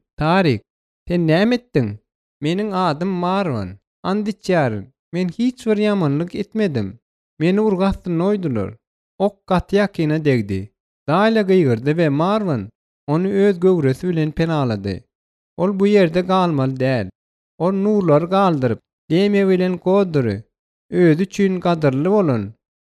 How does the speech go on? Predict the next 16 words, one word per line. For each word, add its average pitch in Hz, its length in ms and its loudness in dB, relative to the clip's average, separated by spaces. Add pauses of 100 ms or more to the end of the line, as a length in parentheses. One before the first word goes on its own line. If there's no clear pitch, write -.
(140)
adamlardan 170 720 0
daşyragy 160 640 0 (160)
äkitmeli. 117 760 -4 (480)
Emma 202 300 -2 (120)
ol 110 100 0 (360)
Lordun 185 400 0
ädimläp 170 640 -2
bilýär. 107 360 -2 (320)
Ol 175 120 -4
çep 214 280 -2
aýagyny, 175 540 0 (320)
gaty 175 260 -2
güýçli 202 440 -2
agryny 170 560 0 (100)
duýardy. 113 560 2 (540)
Jinsesiniň 175 720 -2